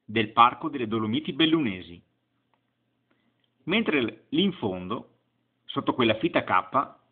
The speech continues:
c'è Fonzaso. Ed è proprio a Fonzaso che nel marzo del duemilasette è nato il Comitato Pragras, un comitato di cittadini assai preoccupati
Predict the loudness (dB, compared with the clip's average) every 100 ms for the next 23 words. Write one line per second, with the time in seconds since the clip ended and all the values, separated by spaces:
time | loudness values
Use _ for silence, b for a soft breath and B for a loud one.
0 | _ _ _ _ _ _ _ _ _ _
1 | -2 0 0 2 2 2 -6 -16 _ _
2 | _ _ _ _ _ _ _ _ _ _
3 | _ -8 -2 0 4 4 4 0 0 2
4 | 4 2 -2 -12 -14 _ _ -4 0 4
5 | 6 6 4 -6 -4 -2 0 -2 -4 -6
6 | -8 -8 -12 -12 _ _ _ _ 4 4
7 | 2 -2 -8 -10 _ -6 -2 -2 4 4
8 | 4 2 2 2 0 -4 -10 _ _ -4
9 | -2 2 2 4 4 2 -4 -4 0 0
10 | 0 -4 -4 -6 -12 _ _ -2 0 2
11 | 2 4 2 0 2 4 4 -4 -8 -10